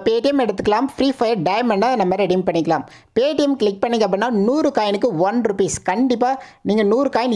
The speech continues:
எல்லாராலையும் reach பண்ணிக்க முடியும். ஒன் ருப்பீஸ் எடுத்துக்க முடியும். டூ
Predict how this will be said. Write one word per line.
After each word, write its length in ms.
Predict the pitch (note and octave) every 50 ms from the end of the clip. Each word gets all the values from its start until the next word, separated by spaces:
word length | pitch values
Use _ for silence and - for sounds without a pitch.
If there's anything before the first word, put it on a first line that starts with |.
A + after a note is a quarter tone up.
| F3+ F#3
எல்லாராலையும் 500 | F#3+ A3 C4 C4+ C4+ B3 A3 A3+ A#3+ A#3 G3+
reach 180 | G3+ G3+ G3 -
பண்ணிக்க 220 | A3+ F#3+ F#3+ F#3+ G3 F#3+
முடியும். 200 | F#3+ G#3+ A#3+ G3+ F#3
ஒன் 120 | F3+ F#3 F#3
ருப்பீஸ் 240 | G3 F#3+ A3 G#3 G3+ F#3
எடுத்துக்க 300 | E3+ E3+ F3+ - - F#3+ F3+
முடியும். 240 | F3 F3 G3+ B3 C4+ - - - - _ _
டூ 80 | C4 C#4+